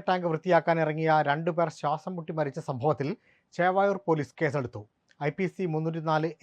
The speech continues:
എ മരണത്തിന് കാരണമായ അശ്രദ്ധ വകുപ്പ് പ്രകാരമാണ് കേസ്. സംഭവ സ്ഥലത്ത് ചേവായൂർ പോലീസ് ഇന്ന് വിശദമായ പരിശോധന നടത്തും. കോർപ്പറേഷൻ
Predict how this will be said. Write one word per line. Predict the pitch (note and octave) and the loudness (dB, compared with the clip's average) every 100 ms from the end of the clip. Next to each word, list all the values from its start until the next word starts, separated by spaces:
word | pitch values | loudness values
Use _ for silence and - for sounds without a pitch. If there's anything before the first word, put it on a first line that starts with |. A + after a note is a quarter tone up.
| D3+ | -2
എ | F3+ - - | -2 -4 -4
മരണത്തിന് | C#3 E3 A3+ G#3 G#3 | -2 0 -2 -2 0
കാരണമായ | E3 E3+ E3+ E3 D#3+ D#3 | 2 4 2 2 2 2
അശ്രദ്ധ | C#3+ E3 D#3+ E3 E3+ C#3+ | -2 -2 2 2 2 -2
വകുപ്പ് | D3+ D#3+ D#3 | -2 -2 -2
പ്രകാരമാണ് | D3+ D3 C#3+ C#3 C3 D#3 C#3 | 0 2 2 0 -2 -2 -8
കേസ്. | A2 - _ _ _ _ - | -12 -16 _ _ _ _ -4
സംഭവ | D#3 G3+ G3+ | 0 2 2
സ്ഥലത്ത് | - D#3+ F#3 F#3 | 0 2 0 2
ചേവായൂർ | D#3+ E3 E3+ F3+ | 2 4 2 0
പോലീസ് | D#3 D#3+ D#3 | -2 -2 -4
ഇന്ന് | D3+ D3+ D#3 | -4 -4 -4
വിശദമായ | C3+ F3 E3 D3 D3+ C#3+ | -4 -2 0 0 0 -2
പരിശോധന | C#3 - C#3 - | -4 -2 -2 -2
നടത്തും. | B2 A#2 - _ _ _ _ _ _ _ - | -6 -6 -10 _ _ _ _ _ _ _ 4
കോർപ്പറേഷൻ | F3 G#3 A#3 A3 | 6 6 2 0